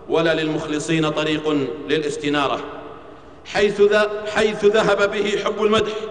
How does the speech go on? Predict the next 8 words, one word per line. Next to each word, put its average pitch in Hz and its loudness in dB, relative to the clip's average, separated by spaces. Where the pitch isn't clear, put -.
حيث 208 0
ذهب 208 4
به 208 0
حب 214 -2
المدح 214 2
والإطراء 208 4
كل 180 4
مذهب، 147 0